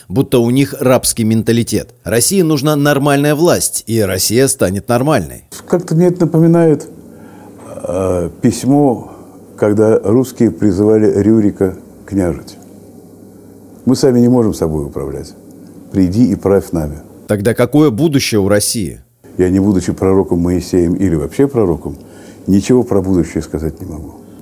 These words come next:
Speaker 2: Зачем нам, зачем будущее, когда есть столько работы в настоящем? Вы знаете, а давайте оставим будущее тем людям,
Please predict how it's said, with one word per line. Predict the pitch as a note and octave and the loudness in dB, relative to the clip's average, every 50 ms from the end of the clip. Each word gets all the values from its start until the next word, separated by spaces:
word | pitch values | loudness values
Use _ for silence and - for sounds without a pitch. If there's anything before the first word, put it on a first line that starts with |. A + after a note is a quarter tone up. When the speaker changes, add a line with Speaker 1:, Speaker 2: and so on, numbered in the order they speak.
| - - | -8 -4
Speaker 2:
Зачем | - F#2 - - D#3+ E3 E3 | -4 -2 2 2 4 4 4
нам, | D#3 D3+ C3+ A#2+ | 4 2 2 0
зачем | A#2+ A#2 - F3 E3+ D3 | 0 0 2 2 2 2
будущее, | C3 D3+ F#3+ F3 E3+ E3 - - C3+ | 2 2 4 4 2 2 0 -2 -2
когда | A#2 - A#2 B2 C#3 C#3 C#3 A#2+ - - - - - - - - | 0 0 0 2 2 2 2 0 -4 -10 -20 -20 -20 -10 -2 2
есть | A#2 C3+ B2+ - | 2 2 2 0
столько | - - D3+ B2 C3 B2+ | 0 0 0 2 2 2
работы | B2 B2 C3 C3+ C3 - | 2 4 2 2 2 0
в | B2 A#2 | 0 0
настоящем? | B2 A#2 A#2 - C3 B2+ A#2 G#2 - - - - - - - - - - - - - - - - | -2 -2 -2 0 2 2 2 2 0 -4 -10 -14 -16 -16 -16 -18 -20 -20 -20 -20 -20 -18 -8 -2
Вы | - | 0
знаете, | C3+ F3 F#3 F3 - - - | 2 2 4 2 0 -2 -2
а | - F#2+ F2 | -4 -2 0
давайте | G#2 D3 F#3 G#3 G#3 - C#3+ | 2 4 2 2 2 0 -2
оставим | B2 - - C3+ A#2+ A#2+ A2 G#2 | 0 0 0 2 2 2 2 2
будущее | A2+ C#3+ D3+ C3 A#2 A2+ - - A2+ G2+ F#2+ F2 | 2 2 2 2 0 0 0 0 2 2 2 0
тем | - - B2 G#2+ F#2 G2+ | 0 0 0 0 2 2
людям, | A#2+ E3 F3+ C#3+ B2 G2+ F2 | 2 2 2 2 0 -2 -2